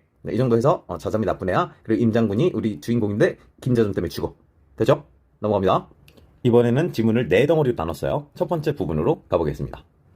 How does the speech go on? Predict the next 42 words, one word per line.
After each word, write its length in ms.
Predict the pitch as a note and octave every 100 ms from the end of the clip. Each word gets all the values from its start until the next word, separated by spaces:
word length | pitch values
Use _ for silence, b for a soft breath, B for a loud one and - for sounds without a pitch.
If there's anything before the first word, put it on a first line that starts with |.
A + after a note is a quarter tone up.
| _
쌤이 400 | - F#3+ E3+ C3+
지금 240 | - C#3
이거를 520 | B2+ A#2+ B2 B2+ A2+ D#2
그 260 | A2 G#2+ G2+
편집을 360 | F3 F3+ E3
해서 480 | D#3 D3+ C#3 A2+ D2+
네 100 | E2+
덩어리 260 | B2 C#3+ C#3+
나눠놨는데, 800 | E2 G2 G#2 D#2 E2+ A#2 C2 - b -
우리가 260 | A#2+ C#3
평소에 320 | C#3 F#3+ G3 F3
읽을 240 | G#2+ D3
때는 320 | C3 E2+ A#2
보기 320 | - A#2 A#2 C#3+
읽고 440 | E2+ - F3+ A3+ - -
그 60 |
다음에 460 | A2+ G#2 B2 F#3+ - _ _ _
문학 300 | G#2 C#3+ -
작품의 380 | - - C#3 C3
제목을 420 | - A2 D3 D#3+
한번 220 | D#3 D#3
확인을 340 | D3 F3+ F3 D3+
해야 180 | G3+ A3+
돼요. 240 | E2 - _ _
보통 420 | B2+ F3 D#3+ C3+
고전소설은 520 | B2 F#3 D#3+ D3 B2+
특히나 420 | A#2+ D3 B2 A#2
그 160 | - A2+
주인공 420 | - A2 F#3+ G3+
이름을 540 | G#2+ D#3+ G#2+ G#2 D2+ C2
제목에 300 | G#2 A#2+ A2+
박아놓는 340 | F2 F#2 F2+
경우가 240 | F2 E2
많아요. 280 | C#2+ D2 D2+
그죠? 280 | D2 G2 A#2 b b b
그래서 200 | B2 A#2+
주인공이 420 | A#2 D3 D#3+ E3
누군지까지 520 | G#2 A2+ D#3 C#3 A2
체크를 240 | A2 C#3+ B2+
할 60 | B2
수 100 | G#2
있으면 300 | G2+ F#2+